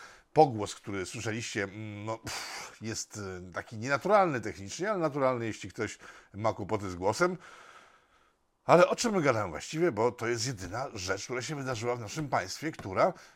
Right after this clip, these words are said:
jest tak stricte taka, no, nieciekawa, tak? Więc, e, myślę, że jest bardzo dobrze w naszym kraju. I żeby zapchać resztę programu <laughs> jakimiś treściami, które spowodują, że będzie to trwało trochę dłużej niż ta czołóweczka, e, zaciągnąłem języka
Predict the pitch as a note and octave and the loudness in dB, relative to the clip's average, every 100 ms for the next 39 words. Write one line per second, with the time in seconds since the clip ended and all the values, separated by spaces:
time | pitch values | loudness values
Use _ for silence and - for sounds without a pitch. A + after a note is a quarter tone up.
0 | _ _ - - B2+ A#2+ - B2 - - | _ _ -18 -6 -4 -4 -4 -6 -6 -4
1 | D#3 - C3 C#3 D3+ C3 B2+ C3+ C3 B2 | -4 -4 -2 0 0 -4 -4 -4 -4 -4
2 | C#3 D#3 F3 C4 C#4+ E3 G3+ C4 F3+ C3+ | -4 -2 6 8 8 8 6 4 -4 -6
3 | C3 A2+ - C3 A#2+ A#2+ - A2 A2 G2 | -4 -4 -2 0 0 0 -2 -2 -2 0
4 | A2 F3+ C#4 F#3+ A#2 G#2 G#2+ F2+ F#2 C#3 | 0 4 4 4 0 -2 -4 -2 0 0
5 | F#3+ - - - _ G#2+ G#2+ G#2 G2+ G2+ | -2 -10 -20 -20 _ -10 -6 -6 -4 -4
6 | G2 A2+ A#2+ G#2 C3+ - G2+ A2 - C3+ | -2 0 0 2 2 2 -2 -2 -2 -4
7 | A#2+ C3 C3 - C4 A#3 - A3+ E3+ G3+ | -2 0 0 2 4 4 2 -2 -2 -8
8 | F#3 C#3+ - C#3 B2 - D3+ D#3 A#2 - | -4 -4 -2 -2 -2 2 4 2 -2 -14
9 | - - B2 - C#3 F#3+ C#4 A#3 D#3+ D#3+ | -12 -2 0 0 2 4 6 6 6 4
10 | C#3+ C#3 C#3 D3+ B2 B2+ C3+ F3 D3 A#2+ | 4 2 4 4 4 -2 2 2 2 0
11 | A2 - G#2+ F#2 A2+ A#2+ G2+ A#2 F3 E3+ | -4 -2 -2 2 4 6 6 4 6 4
12 | - - - - G2 G2 F#2+ - - - | 2 -18 -16 -2 4 4 2 -2 -10 -10
13 | - - - - G2+ B3 - E3+ D3 D#3 | -18 -12 -12 -6 4 6 6 4 4 2
14 | C#3+ A2+ G#2+ C#3+ - C#3 | 2 2 2 2 4 4